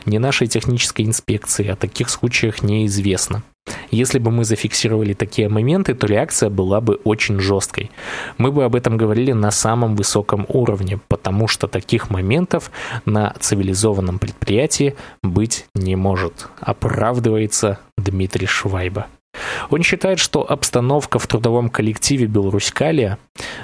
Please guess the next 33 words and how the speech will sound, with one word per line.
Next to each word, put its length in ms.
вот 140
опять 300
же, 180
м, 340
возникают 760
флешбеки, 480
хоть 220
я 160
и 20
не 160
жил 200
в 60
Советском 360
Союзе, 400
но 200
вот, 280
э, 520
смотря 420
там 600
фильмы, 460
э, 580
опять 260
же, 140
читая 680
какие-то 340
книги, 480
вот 460
возникают 480
сейчас 200
такие 240
флешбеки. 540
Он 300
считает, 680